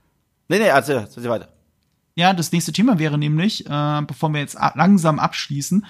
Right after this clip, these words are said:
Speaker 2: wie geht's denn hier weiter im D C E U jetzt nach diesem Film? Äh, ist das jetzt ein Film, der nach einer Fortsetzung schreit oder nicht, Yves?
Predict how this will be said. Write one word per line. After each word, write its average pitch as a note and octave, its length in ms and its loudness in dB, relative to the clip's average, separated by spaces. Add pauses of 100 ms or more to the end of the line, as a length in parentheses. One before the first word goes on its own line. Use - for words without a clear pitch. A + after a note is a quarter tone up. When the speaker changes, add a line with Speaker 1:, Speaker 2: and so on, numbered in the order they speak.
Speaker 2:
wie - 80 -4
geht's E3 220 0
denn D#3+ 80 4
hier C3+ 160 2
weiter C4 280 0
im D#4+ 100 2
D C#3+ 100 -4
C - 180 -8
E C3 260 -6
U C3 60 -2
jetzt C3+ 180 -6
nach C#3 120 -4
diesem C#3 260 -6
Film? C#3 320 -8 (880)
Äh, D#3 280 -2
ist G#3 120 -2
das D#4+ 80 2
jetzt C4 140 -4
ein G#3+ 80 2
Film, A3+ 160 4
der A3+ 100 6
nach G3 140 4
einer G3 80 2
Fortsetzung G#3 560 -2
schreit E4 420 -4
oder A3 160 -2
nicht, - 400 -4
Yves? B2 200 -10